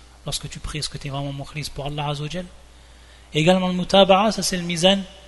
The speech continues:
al-zahir, c'est la balance qui est apparente, c'est-à-dire la balance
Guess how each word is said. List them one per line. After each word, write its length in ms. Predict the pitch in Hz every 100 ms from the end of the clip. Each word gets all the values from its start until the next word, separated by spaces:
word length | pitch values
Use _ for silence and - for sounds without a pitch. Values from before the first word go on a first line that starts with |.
| - - -
al-zahir, 560 | 151 147 190 175 151 123 -
c'est 120 | -
la 120 | 143 147
balance 360 | 160 175 151
qui 200 | - 151
est 120 | 151 139 - -
apparente, 600 | 135 139 143 147 120 - - - - - - - - - -
c'est-à-dire 640 | - 143 143 151 165 - - - - - - - - - - - -
la 100 | 143
balance 560 | 160 175 180 165 -